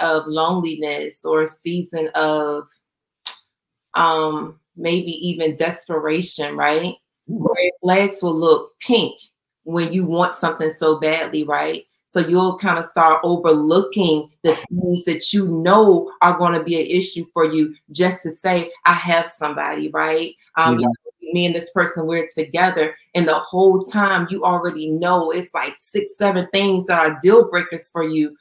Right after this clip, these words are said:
Speaker 1: but
Speaker 2: Mm-hmm.
Speaker 1: you you are in this state where you just want something so, you know, so desperately, you just want a sense of belonging. And, you know, to, to piggyback on the whole dynamic of, you know, being afraid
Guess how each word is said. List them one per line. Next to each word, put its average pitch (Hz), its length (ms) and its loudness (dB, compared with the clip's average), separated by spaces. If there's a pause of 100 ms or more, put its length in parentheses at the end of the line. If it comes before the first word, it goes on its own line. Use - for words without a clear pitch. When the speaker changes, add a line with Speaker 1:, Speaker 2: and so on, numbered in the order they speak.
(140)
Speaker 1:
but 135 120 0
Speaker 2:
Mm-hmm. 123 120 0
Speaker 1:
you 123 140 0 (260)
you 196 60 6
are 175 180 6
in 170 160 0
this 170 200 -4
state 190 360 0
where 160 200 0
you 185 80 -2
just 180 260 -4
want 165 300 -2 (160)
something 170 400 -2
so, 156 520 -2
you 220 120 4
know, 160 160 4
so 160 320 -4
desperately, 170 560 -2
you 165 160 -4
just 170 200 -6
want 165 300 0
a 160 220 0
sense 165 240 -8
of 160 140 -6
belonging. 156 760 0 (400)
And, 170 480 0
you 190 120 -4
know, 170 360 0 (120)
to, 185 240 -4
to 170 80 -6 (120)
piggyback 196 600 0
on 165 380 0 (360)
the 160 80 0
whole 180 280 2
dynamic 165 640 0
of, 160 340 2
you 190 80 0
know, 160 200 2
being 170 240 -2
afraid 170 760 -2